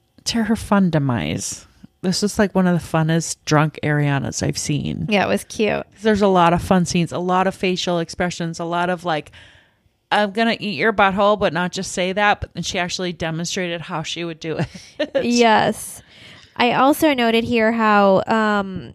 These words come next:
Speaker 2: they talked about how Lala thinks that Tom and Katie should take a break. And Ariana kinda mentioned, she's like, "Well,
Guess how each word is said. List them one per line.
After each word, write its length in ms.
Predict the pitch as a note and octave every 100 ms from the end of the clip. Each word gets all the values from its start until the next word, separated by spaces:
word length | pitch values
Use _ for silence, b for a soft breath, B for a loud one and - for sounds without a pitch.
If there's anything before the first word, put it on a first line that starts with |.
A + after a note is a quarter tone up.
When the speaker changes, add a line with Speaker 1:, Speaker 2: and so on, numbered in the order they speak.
| _ - -
Speaker 2:
they 280 | A3 G#3+ F#3+
talked 380 | G#3+ A#3 G#3 -
about 340 | G#3 G3 -
how 460 | G#3+ G#3+ G3 F#3+ G3
Lala 400 | A3 G#3 G3+ F#3
thinks 460 | - G#3+ G3 - -
that 480 | - F#3+ F3 G3+ - -
Tom 440 | - A3+ G3+ G3 -
and 120 | G#3
Katie 480 | A3+ F#3+ F3+ F3+ -
should 240 | - G#3+
take 280 | - G3+ -
a 60 |
break. 640 | F#3+ G3+ E3+ G#3 A#3+ - - B B B B B
And 340 | A#3 A3+ A#3+ -
Ariana 760 | A3+ A3 G#3+ G#3+ G#3 G#3 -
kinda 280 | A#3 A3 G#3
mentioned, 400 | G3+ G#3 A3+ G#3
she's 180 | A3 G#3+
like, 220 | G3+ -
"Well, 340 | A3+ G#3+ G#3